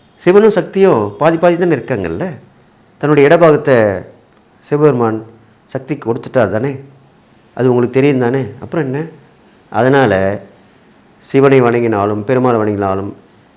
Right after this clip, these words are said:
சக்தியை சேர்ந்து வணங்கின பலன் கிடைக்கும், பெருமாள் லக்ஷ்மியை சேர்ந்து வணங்கின பலன் கிடைக்கும், எல்லாமே கிடைக்கும். சுமங்கலிங்களுக்கு வெள்ளிக்கிழமையில தான தர்மம் பண்ணுங்க. கஷ்டப்படுற சுமங்கலிங்களுக்கு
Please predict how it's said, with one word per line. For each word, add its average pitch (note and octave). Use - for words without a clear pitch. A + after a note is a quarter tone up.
சக்தியை C3
சேர்ந்து B2
வணங்கின G#2
பலன் G2+
கிடைக்கும், G2
பெருமாள் A#2+
லக்ஷ்மியை A#2
சேர்ந்து G#2
வணங்கின G2+
பலன் G2+
கிடைக்கும், F#2+
எல்லாமே D3+
கிடைக்கும். G2+
சுமங்கலிங்களுக்கு C#3+
வெள்ளிக்கிழமையில G2
தான A#2+
தர்மம் A2
பண்ணுங்க. F2
கஷ்டப்படுற A2+
சுமங்கலிங்களுக்கு A2